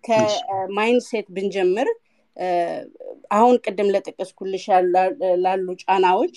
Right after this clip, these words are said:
Speaker 2: ምን አይነት የስነ ልቦና ዝግጅት ነው ሁላችንስ ማድረግ ያለብን? ይሄ ከትንሽም ከትልቅም፣ ትልቅ የተማረም ሊሆን ይችላል፣ ትግል ውስጥ የቆየም ሊሆን
Speaker 1: Mm-hmm.
Speaker 2: ይችላል፣ አሁን የገባበትም ሊሆን ይችላል። ግን እንደው in general ምን አይነት ማይንድሴት ነው ለእንደዚህ አይነት ትግል የሚያስፈልገው?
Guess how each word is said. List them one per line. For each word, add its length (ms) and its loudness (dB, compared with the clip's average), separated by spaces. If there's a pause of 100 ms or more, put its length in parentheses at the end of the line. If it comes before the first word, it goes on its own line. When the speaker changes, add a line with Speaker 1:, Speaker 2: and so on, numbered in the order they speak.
Speaker 2:
ምን 200 -4
አይነት 400 -2
የስነ 360 -8
ልቦና 320 -6
ዝግጅት 440 -16
ነው 220 -2
ሁላችንስ 600 2
ማድረግ 300 -2
ያለብን? 380 -6
ይሄ 160 -6
ከትንሽም 500 -8
ከትልቅም፣ 520 -16 (500)
ትልቅ 220 -4
የተማረም 500 2
ሊሆን 180 -6
ይችላል፣ 260 -8
ትግል 220 -12
ውስጥ 180 -12
የቆየም 400 -6
ሊሆን 140 2
Speaker 1:
Mm-hmm. 60 2
Speaker 2:
ይችላል፣ 240 -2
አሁን 200 0
የገባበትም 680 -2
ሊሆን 240 -4
ይችላል። 320 -6
ግን 200 -2
እንደው 260 -6
in 100 -12
general 420 -2
ምን 160 -10
አይነት 260 -4
ማይንድሴት 480 -6
ነው 140 -6
ለእንደዚህ 360 -8
አይነት 220 -4
ትግል 260 -12
የሚያስፈልገው? 680 -12